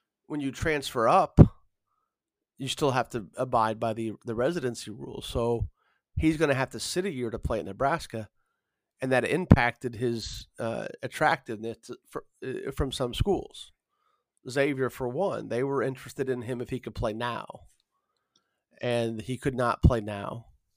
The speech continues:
Not, not necess-, under the current rules, he could not play now. If the N C double A were to come out and vote that new transfer rule in immediately,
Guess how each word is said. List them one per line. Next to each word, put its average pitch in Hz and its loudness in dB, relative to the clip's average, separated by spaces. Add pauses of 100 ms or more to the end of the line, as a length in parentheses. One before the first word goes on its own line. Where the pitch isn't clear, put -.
Not, 123 -6
not 127 -4
necess-, 117 -8 (120)
under 127 -2
the 113 -8
current - -6
rules, 113 -8
he - -10
could 110 -10
not 107 -8
play 113 2
now. 101 -10 (1000)
If 135 -6
the 139 0
N 147 -2
C 147 -6
double 131 2
A 160 2
were 139 -2
to 127 -4
come 127 -4
out 113 -4
and 117 -10
vote 120 0 (1200)
that 120 -2
new 123 -2
transfer 131 2
rule 120 -4
in 120 -4
immediately, 110 -6